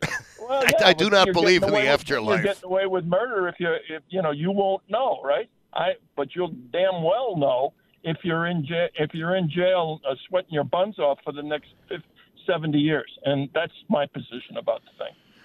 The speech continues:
Speaker 2: Yeah, I mean, I, look, I mean, we can debate that one all day long. I don't believe
Speaker 1: Yeah, I
Speaker 2: in
Speaker 1: know,
Speaker 2: heaven.
Speaker 1: I
Speaker 2: I
Speaker 1: know
Speaker 2: don't
Speaker 1: we,
Speaker 2: believe
Speaker 1: I know
Speaker 2: in
Speaker 1: we
Speaker 2: hell.
Speaker 1: said we're, we're,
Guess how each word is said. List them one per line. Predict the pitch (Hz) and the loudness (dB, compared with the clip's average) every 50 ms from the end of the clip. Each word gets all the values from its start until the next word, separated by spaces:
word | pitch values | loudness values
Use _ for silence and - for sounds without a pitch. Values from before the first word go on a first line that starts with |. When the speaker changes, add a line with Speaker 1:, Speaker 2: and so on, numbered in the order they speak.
| _ _ _ _ _ - | _ _ _ _ _ 0
Speaker 2:
Yeah, | 131 123 120 | 0 2 2
I | |
mean, | 123 131 135 135 | 2 0 2 4
I, | 147 151 143 147 | 4 4 4 4
look, | 160 170 175 - - 165 | 2 2 2 2 2 -2
I | |
mean, | 143 147 139 143 | -2 -2 -2 -2
we | 151 143 | -2 -2
can | - 147 135 | -2 -4 -6
debate | 107 127 107 151 147 143 - | -4 -2 0 2 2 2 2
that | 151 151 151 131 | 2 2 2 2
one | 131 131 123 | 0 -2 0
all | - 135 131 123 120 | 2 2 2 2 2
day | 101 117 113 110 | 2 0 0 2
long. | 117 131 120 117 120 120 113 | 2 4 4 2 2 2 2
I | 110 110 110 | 0 0 0
don't | - 123 123 120 - | 0 0 0 0 0
believe | - 120 120 123 | -2 -4 -2 -2
Speaker 1:
Yeah, | 120 | 0
I | - | 0
Speaker 2:
in | 170 | 0
Speaker 1:
know, | 175 | 4
Speaker 2:
heaven. | 170 160 160 139 151 135 135 | 6 6 6 6 4 2 2
Speaker 1:
I | |
Speaker 2:
I | 123 | 2
Speaker 1:
know | 110 | 2
Speaker 2:
don't | 113 127 131 131 - | 2 2 0 0 -2
Speaker 1:
we, | 123 | -2
Speaker 2:
believe | 127 127 123 - | -2 0 0 0
Speaker 1:
I | - | 0
know | 180 | 0
Speaker 2:
in | 175 | 0
Speaker 1:
we | 165 | 2
Speaker 2:
hell. | 135 143 139 139 139 131 | 2 4 6 6 4 4
Speaker 1:
said | 156 | 2
we're, | 165 170 180 185 - | 0 -2 -4 -4 -4
we're, | 151 175 175 175 | -4 -4 -4 -4